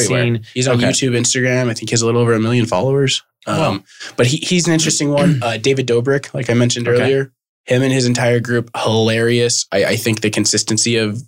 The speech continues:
Speaker 1: of his videos are just, they're always there. Um,
Speaker 2: And that's huge in this space, 'cause I think you
Speaker 1: Oh,
Speaker 2: see
Speaker 1: yeah.
Speaker 2: over the years, you know, people will start out and maybe they'll kinda pop a little bit, and then they'll either mellow out or they'll go
Speaker 1: Mm-hmm.
Speaker 2: in a different direction or
Speaker 1: Oh,
Speaker 2: they'll
Speaker 1: he's been
Speaker 2: start
Speaker 1: huge for years.
Speaker 2: Yeah,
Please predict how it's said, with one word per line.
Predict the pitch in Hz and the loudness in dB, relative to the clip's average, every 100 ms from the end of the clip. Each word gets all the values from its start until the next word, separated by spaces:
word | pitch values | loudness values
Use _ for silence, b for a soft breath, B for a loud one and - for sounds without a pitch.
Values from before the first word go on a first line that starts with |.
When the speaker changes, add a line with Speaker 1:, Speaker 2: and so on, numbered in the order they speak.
| - | -4
Speaker 1:
of | 98 98 | 0 0
his | 110 95 | 0 0
videos | 104 110 107 104 - | 0 0 0 -2 -4
are | 98 | -2
just, | 107 101 - b b _ _ _ | 0 -2 -4 b b _ _ _
they're | 101 90 | -2 2
always | 110 113 110 | 2 2 0
there. | 110 104 104 104 104 _ - | 0 0 0 -2 -4 _ -2
Um, | 95 95 90 90 87 - - | 0 0 0 -2 -4 -4 0
Speaker 2:
And | 160 | 0
that's | 208 | 0
huge | - 160 156 113 | -2 0 2 2
in | |
this | 107 - | 0 0
space, | 110 95 - | -2 -2 -2
'cause | 113 | -2
I | 131 | -2
think | 120 160 | -2 -2
you | 131 | 0
Speaker 1:
Oh, | |
Speaker 2:
see | 127 139 | 0 -2
Speaker 1:
yeah. | 117 B B - | -4 B B -2
Speaker 2:
over | 160 160 | 0 0
the | 113 | -2
years, | 107 123 151 143 | 0 0 0 -2
you | 127 | 0
know, | 110 | 0
people | 110 165 135 | 0 -2 -2
will | |
start | 104 117 107 | -2 0 0
out | 107 127 | 0 -2
and | 107 | 0
maybe | 113 | 0
they'll | 113 107 | 0 -2
kinda | 120 98 | -2 -2
pop | - 107 107 | -2 -2 0
a | |
little | 135 127 | 0 0
bit, | 135 147 147 | 0 -2 0
and | 110 | 0
then | 110 | 2
they'll | 107 107 B B _ - | 2 -2 B B _ -4
either | 110 101 | -2 0
mellow | 101 101 117 170 | 0 0 0 0
out | 170 160 151 139 | 0 0 0 -2
or | 107 101 | -2 -2
they'll | 101 | 0
go | 110 | 0
Speaker 1:
Mm-hmm. | |
Speaker 2:
in | 104 | 0
a | 107 | 0
different | 107 107 | -2 -2
direction | 139 147 - 143 135 123 | -2 -2 -2 -2 0 0
or | |
Speaker 1:
Oh, | 104 | 0
Speaker 2:
they'll | |
Speaker 1:
he's | 104 | -2
been | |
Speaker 2:
start | - 107 | -2 -2
Speaker 1:
huge | 127 120 | -2 -4
for | 95 | -4
years. | 87 104 - - | -6 -4 -4 -4
Speaker 2:
Yeah, | 120 113 87 | -2 0 -2